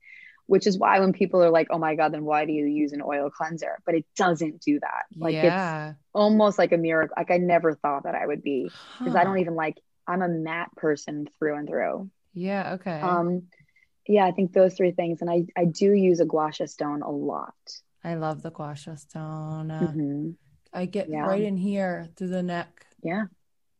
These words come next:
Speaker 1: Yeah.
Speaker 2: Right?
Speaker 1: I, you know,
Speaker 2: So
Speaker 1: I did,
Speaker 2: everything
Speaker 1: I got
Speaker 2: drains.
Speaker 1: Totally. And get any retention. It also helps with, um,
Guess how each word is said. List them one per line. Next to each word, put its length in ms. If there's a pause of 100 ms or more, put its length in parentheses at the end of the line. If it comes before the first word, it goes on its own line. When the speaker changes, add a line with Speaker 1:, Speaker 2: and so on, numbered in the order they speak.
(120)
Speaker 1:
Yeah. 200 (120)
Speaker 2:
Right? 460
Speaker 1:
I, 40
you 80
know, 80
Speaker 2:
So 60
Speaker 1:
I 20
did, 100
Speaker 2:
everything 300
Speaker 1:
I 60
got 200
Speaker 2:
drains. 680 (560)
Speaker 1:
Totally. 420
And 100
get 160
any 320 (240)
retention. 1040 (580)
It 100
also 260
helps 340
with, 300 (220)
um, 440